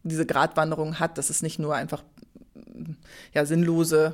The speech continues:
oder gedankenleere Unterhaltung ist, ähm, sondern dass man das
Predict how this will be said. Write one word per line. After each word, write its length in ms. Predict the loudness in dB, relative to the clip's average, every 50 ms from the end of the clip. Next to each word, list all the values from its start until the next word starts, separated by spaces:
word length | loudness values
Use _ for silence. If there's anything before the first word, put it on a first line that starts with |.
| -4 -10 -12
oder 340 | -8 -4 -2 -2 0 -2 -2
gedankenleere 720 | -4 -6 -4 -2 0 0 0 0 2 4 6 6 6 6
Unterhaltung 640 | 4 2 0 -2 0 4 4 4 4 2 0 -2 0
ist, 340 | 0 2 2 2 2 0 -2 -10 -20 -20 -20 -20 -20 -20 -12 -4
ähm, 300 | -2 0 0 0 0 0
sondern 340 | 0 0 0 2 0 0 0
dass 300 | 0 0 0 0 -2 -4 -10 -14 -6
man 180 | -2 -2 0
das 240 | 0 0 0 0 -2